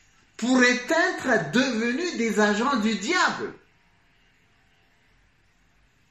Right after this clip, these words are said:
Toute personne qui ne voudrait pas être dirigée par la parole de Dieu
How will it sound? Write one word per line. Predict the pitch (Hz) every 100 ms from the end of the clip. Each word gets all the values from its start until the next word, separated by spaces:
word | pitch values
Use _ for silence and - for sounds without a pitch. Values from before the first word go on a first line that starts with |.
| _
Toute | 330 339 - -
personne | 190 156 - 214 185 123 101 - _ _ _ _ _ _ _ _ _ _ _ _ _ _ _ _
qui | - 320 320
ne | 214
voudrait | 170 175 - 170 214 208
pas | 214 - - 202
être | 269 294 - 196 180 131
dirigée | 127 254 220 202 156 202 226
par | 226 202 151
la | 147
parole | 135 147 147 285 262
de | 165 165
Dieu | 151 139 165 220 254